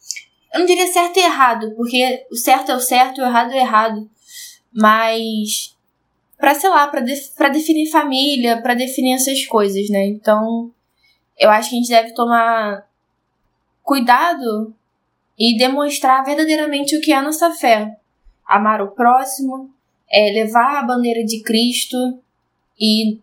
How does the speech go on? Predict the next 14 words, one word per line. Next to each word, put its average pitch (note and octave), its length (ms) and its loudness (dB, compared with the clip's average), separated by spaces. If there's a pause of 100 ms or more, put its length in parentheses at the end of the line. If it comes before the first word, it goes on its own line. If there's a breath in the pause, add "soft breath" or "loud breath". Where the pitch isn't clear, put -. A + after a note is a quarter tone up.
da A3+ 200 2
forma B3 240 -2
mais B3+ 260 0
amável C#4+ 460 -2
possível. G3 760 -4 (200)
Saber A3 540 0
falar, G3 480 0
não G3 160 -2
é G#3 120 -2
chegar G#3+ 360 -2
também G#3 480 -2 (380 soft breath)
querendo G3+ 380 0
bater G3 280 0
na, G3+ 240 -4